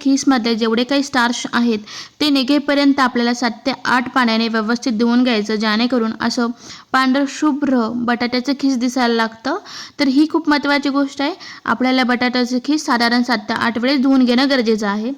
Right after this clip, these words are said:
तर तुम्ही आता पाहू शकता स्टार्चचं प्रमाण हे कमी झालेलं आहे, म्हणजेच बटाट्याचं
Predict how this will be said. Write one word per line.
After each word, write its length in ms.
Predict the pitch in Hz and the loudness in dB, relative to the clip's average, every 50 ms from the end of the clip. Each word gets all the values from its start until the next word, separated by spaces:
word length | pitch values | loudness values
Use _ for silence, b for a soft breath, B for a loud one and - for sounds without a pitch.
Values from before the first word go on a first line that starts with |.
| - - - | -10 -8 -4
तर 140 | 285 277 285 | -2 -2 0
तुम्ही 260 | 285 285 285 294 294 | 0 2 2 2 2
आता 140 | 294 285 294 | 2 2 0
पाहू 260 | 285 285 262 262 277 | 0 2 2 2 2
शकता 380 | 277 285 247 254 - 233 233 247 | 0 -2 -4 -2 -2 0 0 0
स्टार्चचं 460 | 240 - 277 254 254 247 254 - 311 | 0 0 0 0 0 -2 -2 -2 -2
प्रमाण 440 | 294 285 294 277 262 254 247 240 240 | -2 0 0 2 2 4 4 4 2
हे 240 | 247 269 269 277 277 | 2 2 2 2 0
कमी 340 | 277 269 240 240 262 277 | 0 0 2 2 4 2
झालेलं 320 | 262 285 269 254 254 247 240 | 2 2 2 2 2 2 2
आहे, 240 | 240 240 240 247 262 | 2 2 0 0 0
म्हणजेच 340 | 254 240 233 233 262 269 269 B B B B B B B | 2 2 2 2 0 -2 -4 B B B B B B B
बटाट्याचं 560 | 240 254 262 247 277 277 262 294 285 285 311 | 0 0 2 2 2 2 2 0 0 0 -2